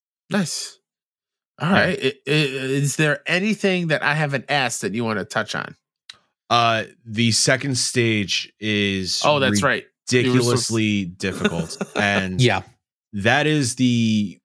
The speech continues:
Speaker 2: core of my struggle currently. Um, we are recording this, I don't know, about a week out from release, I guess. Uh, we just got the patch, well, which I'm assuming might be the day one patch,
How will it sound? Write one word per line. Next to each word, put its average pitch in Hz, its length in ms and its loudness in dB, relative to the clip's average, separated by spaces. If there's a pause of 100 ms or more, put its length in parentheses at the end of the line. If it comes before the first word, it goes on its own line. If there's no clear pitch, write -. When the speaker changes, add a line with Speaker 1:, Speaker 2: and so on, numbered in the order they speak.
(380)
Speaker 2:
core 123 380 2
of 113 160 -2
my 117 180 2
struggle 120 500 -2
currently. 139 460 -2
Um, 90 480 -2
we 107 200 2
are 127 100 2
recording 120 400 0
this, - 800 -4
I 92 180 -6
don't 87 240 -6
know, 71 80 -10
about 95 360 -2
a 95 40 -2
week 95 260 -2
out 101 160 0
from 104 180 -2
release, 104 260 -2
I 117 60 0
guess. 120 300 -2 (480)
Uh, 101 360 0 (760)
we 123 100 4
just 120 160 2
got 117 400 2
the 101 100 -2
patch, 110 440 0
well, 98 200 -4
which 101 220 -4
I'm 95 120 -4
assuming 131 320 -4
might 104 220 -2
be 127 80 -4
the 120 120 -4
day 113 100 -2
one 117 160 -2
patch, 110 380 -2